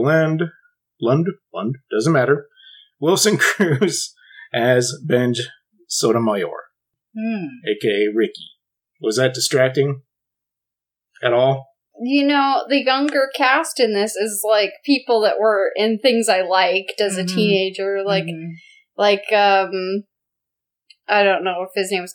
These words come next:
Speaker 3: Carl, the guy that comes on
Speaker 2: Yeah.
Speaker 3: later.
Speaker 2: Uh-huh.
Speaker 3: He was in Can't Hardly Wait.
Speaker 1: Oh, yeah.
Speaker 3: And,
Speaker 2: Really?
Speaker 3: um,
Speaker 2: Hmm.
Speaker 3: yep, and the, uh,
Speaker 1: That was
Speaker 3: what's
Speaker 1: before
Speaker 3: his
Speaker 1: he joined
Speaker 3: name?
Speaker 1: Twilight.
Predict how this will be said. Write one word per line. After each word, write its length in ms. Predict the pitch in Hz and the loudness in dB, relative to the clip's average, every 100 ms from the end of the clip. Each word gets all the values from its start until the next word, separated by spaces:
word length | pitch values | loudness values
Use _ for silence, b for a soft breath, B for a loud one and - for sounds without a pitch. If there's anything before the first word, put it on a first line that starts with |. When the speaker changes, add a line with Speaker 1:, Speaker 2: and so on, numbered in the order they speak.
| - | -4
Speaker 3:
Carl, 720 | 190 190 208 214 214 220 226 - | -2 0 0 0 0 -2 -4 -8
the 80 | 196 | -2
guy 300 | 190 190 190 | 2 4 2
that 220 | 185 - - - | 0 -4 -8 -6
comes 320 | 202 202 202 | -4 -4 -4
on 400 | 190 190 196 202 _ _ _ | -6 -6 -8 -10 _ _ _
Speaker 2:
Yeah. 200 | 170 180 | -6 0
Speaker 3:
later. 480 | 214 202 214 220 226 | 2 2 2 0 -2
Speaker 2:
Uh-huh. 380 | 190 202 190 202 - | -2 -2 -2 -6 -8
Speaker 3:
He 300 | 240 247 233 | -4 0 2
was 260 | 226 214 208 | 2 0 0
in 360 | 208 208 214 - | 0 0 -2 -2
Can't 240 | 208 185 | 0 0
Hardly 460 | 196 214 202 220 233 | 2 0 2 0 0
Wait. 560 | 214 190 180 185 208 - 214 _ _ _ 107 | 2 2 2 0 0 -4 -16 _ _ _ -4
Speaker 1:
Oh, 200 | 127 175 | 0 0
yeah. 720 | 185 196 190 214 208 208 208 202 | 0 -2 2 4 4 4 2 2
Speaker 3:
And, 220 | 202 202 - b _ | 0 -6 -10 b _
Speaker 2:
Really? 220 | 190 240 214 | -4 0 2
Speaker 3:
um, 460 | 208 202 190 190 | 4 4 0 -4
Speaker 2:
Hmm. 40 | 202 160 | -10 -4
Speaker 3:
yep, 340 | 208 214 - - | 0 2 0 -4
and 360 | 220 208 208 202 | 0 0 0 -2
the, 580 | 202 196 196 190 190 208 _ _ _ _ _ _ _ _ - | 0 2 2 0 -4 -8 _ _ _ _ _ _ _ _ -14
uh, 180 | 196 185 214 - - | -10 -10 -10 -12 -6
Speaker 1:
That 80 | 110 | -2
was 120 | - | 0
Speaker 3:
what's 120 | - | 0
Speaker 1:
before 220 | 220 123 | 2 2
Speaker 3:
his 80 | 95 | 0
Speaker 1:
he 20 | 98 | -2
joined 120 | 98 | -4
Speaker 3:
name? 60 | 104 | -6
Speaker 1:
Twilight. 480 | 98 92 90 92 | -8 -8 -10 -12